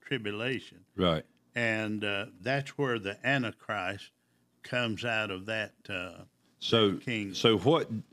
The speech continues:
Speaker 2: what's being described here by John and also what's being described by Daniel, it, and, and, and just like we, we have the picture of what he's describing on the
Speaker 1: Uh-huh.
Speaker 2: screen behind us,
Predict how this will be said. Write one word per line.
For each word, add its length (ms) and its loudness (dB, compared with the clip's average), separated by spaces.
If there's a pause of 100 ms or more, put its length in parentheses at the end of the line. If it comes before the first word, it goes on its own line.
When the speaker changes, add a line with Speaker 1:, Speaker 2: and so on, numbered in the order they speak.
(140)
Speaker 2:
what's 460 2
being 320 6
described 600 6
here 200 6
by 280 4
John 680 2 (320)
and 160 4
also 480 6
what's 280 4
being 280 6
described 520 4
by 160 2
Daniel, 600 2 (640)
it, 300 6 (420)
and, 180 8
and, 220 6
and 240 6
just 160 6
like 220 6
we, 240 6
we 140 6
have 260 6
the 80 2
picture 640 6
of 260 0
what 200 4
he's 200 6
describing 680 4
on 140 6
the 60 4
Speaker 1:
Uh-huh. 100 -2
Speaker 2:
screen 340 4
behind 380 4
us, 140 0